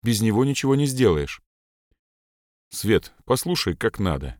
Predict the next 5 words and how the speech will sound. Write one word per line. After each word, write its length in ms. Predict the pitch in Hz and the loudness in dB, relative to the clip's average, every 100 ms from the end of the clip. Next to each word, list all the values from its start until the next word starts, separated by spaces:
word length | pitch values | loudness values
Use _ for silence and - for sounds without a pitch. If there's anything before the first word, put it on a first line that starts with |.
| - | -12
Завтра 440 | 82 160 185 120 | 0 0 0 -2
сходи 380 | 104 - 101 156 | -4 -2 -2 -4
к 80 | - | -6
технику 540 | - 139 - 135 127 | -2 -2 -2 -4 -4
домоуправления. 1080 | 113 117 120 113 113 120 110 87 67 60 67 | 2 2 2 0 2 2 2 0 -4 -8 -14